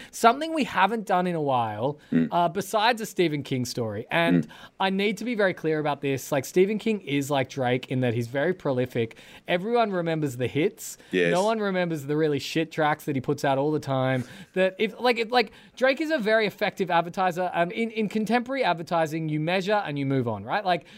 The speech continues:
Speaker 1: you see how things perform.
Speaker 2: Yep.
Speaker 1: If they do well, you optimize them. If they don't,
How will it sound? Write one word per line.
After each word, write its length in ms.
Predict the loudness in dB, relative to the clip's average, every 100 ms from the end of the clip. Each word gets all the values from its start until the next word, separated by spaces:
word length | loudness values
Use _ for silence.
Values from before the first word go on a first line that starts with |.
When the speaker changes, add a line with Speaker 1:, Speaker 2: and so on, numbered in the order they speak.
| -4
Speaker 1:
you 100 | -4
see 240 | -2 0
how 120 | 2 2
things 200 | 0 -4
perform. 320 | -6 0 0
Speaker 2:
Yep. 120 | 0
Speaker 1:
If 120 | -4 -2
they 120 | -2
do 160 | 0 0
well, 280 | 2 2
you 400 | 0 -2 -2 -2 -4
optimize 460 | -6 -2 0 0
them. 140 | 0 -4
If 140 | -4
they 120 | -4 -2
don't, 420 | 0 0 0